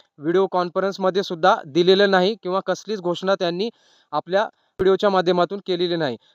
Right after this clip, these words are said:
त्यामुळे लाडक्या बहिणींना एवढीच विनंती आहे, खरी माहिती आपल्याला आपल्या चॅनलवर मिळत जाईल, तर तुम्ही असेच व्हिडिओ पाहत चला. आपल्या गैरसमज व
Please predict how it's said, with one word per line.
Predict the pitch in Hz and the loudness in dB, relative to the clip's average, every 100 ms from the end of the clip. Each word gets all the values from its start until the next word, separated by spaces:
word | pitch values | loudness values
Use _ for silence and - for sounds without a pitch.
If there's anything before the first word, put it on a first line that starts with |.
| - | -6
त्यामुळे | 165 190 196 202 220 214 _ - | -2 0 0 0 0 -4 _ -10
लाडक्या | 143 170 170 208 | -2 -2 0 0
बहिणींना | 196 196 196 202 | 0 -2 -2 0
एवढीच | 190 185 196 | 2 0 0
विनंती | 185 185 185 190 | 0 -2 0 2
आहे, | 180 185 | 2 0
खरी | - 170 214 | -4 -4 -2
माहिती | 202 185 180 190 202 208 | -2 -2 -2 -6 -10 -8
आपल्याला | 151 170 175 185 | -10 -6 -2 0
आपल्या | 175 175 175 | 0 -2 -8
चॅनलवर | - 165 175 185 | -2 -2 0 -2
मिळत | 180 180 185 | 0 0 0
जाईल, | 160 175 175 180 | 2 2 2 -2
तर | 180 | -6
तुम्ही | 160 170 180 202 | -6 -10 -10 -6
असेच | 156 - 190 190 | -8 -6 -6 -6
व्हिडिओ | 170 165 170 170 | -6 -4 -2 -2
पाहत | 170 170 | -4 -4
चला. | 165 156 170 _ _ _ - | -4 -4 -4 _ _ _ -12
आपल्या | 139 - 170 175 170 | -10 -6 0 2 2
गैरसमज | 156 180 185 190 185 196 | 4 2 4 2 4 2
व | 180 180 190 | 4 6 6